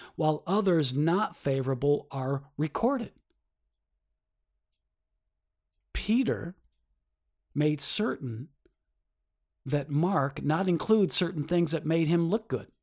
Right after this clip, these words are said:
make Peter look good. And he made sure to add things that made Peter look bad. Listen, that's not a smart way to get famous. I mean, why would you go to such risky lengths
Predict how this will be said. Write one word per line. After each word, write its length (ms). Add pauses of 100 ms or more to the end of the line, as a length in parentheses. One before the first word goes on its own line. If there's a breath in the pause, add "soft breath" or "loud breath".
make 380
Peter 220
look 220
good. 180 (720)
And 180
he 100
made 300
sure 260
to 160
add 300
things 420 (300 loud breath)
that 120
made 400
Peter 220
look 160
bad. 380 (920)
Listen, 360 (720 loud breath)
that's 320
not 240
a 60
smart 420
way 420 (280)
to 80
get 180
famous. 580 (1200)
I 60
mean, 220 (420 loud breath)
why 420
would 260
you 60
go 260
to 100
such 320
risky 640
lengths 560